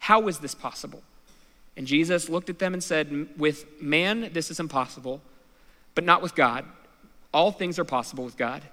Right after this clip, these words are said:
Then Peter spoke up, "We have left everything to follow you." And Jesus said, "Truly I tell you," Jesus replied, "no one who has left home or brother or sister or mother or father or child or field for me and for the gospel will fail to receive a hundred times as much in this present age,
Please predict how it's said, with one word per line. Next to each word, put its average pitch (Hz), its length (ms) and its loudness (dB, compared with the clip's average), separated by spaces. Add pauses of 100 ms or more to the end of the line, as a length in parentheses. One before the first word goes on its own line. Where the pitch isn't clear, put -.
(300)
Then 160 140 2
Peter 208 240 0
spoke 170 280 0
up, 127 240 4 (200)
"We 202 140 4
have 285 120 6
left 262 300 6
everything 254 460 6
to 180 60 0
follow 156 260 6
you." 131 300 0 (460)
And 139 100 -10
Jesus 180 260 2
said, 143 200 2
"Truly 190 280 0
I 170 60 6
tell 135 220 0
you," 120 120 -4
Jesus 123 240 -8
replied, 123 320 -2 (300)
"no 175 160 6
one 247 80 4
who 254 80 4
has 202 140 4
left 170 160 6
home 220 480 2
or 156 100 4
brother 185 400 4
or 147 120 0
sister 240 380 -4
or 180 120 0
mother 196 320 0
or 160 80 -2
father 175 340 2
or 175 100 -2
child 131 380 0
or 170 80 -2
field 220 460 0
for 202 100 -2
me 208 460 -2
and 185 160 -6
for 214 100 -6
the 220 60 -2
gospel 143 500 -4 (200)
will 160 120 2
fail 180 320 2
to 208 120 -8
receive 185 260 -4
a 185 40 -2
hundred 262 380 -2
times 139 260 -2
as 143 140 -8
much 151 160 -2
in 160 60 -6
this 165 120 -4
present 185 380 -4
age, 135 320 -2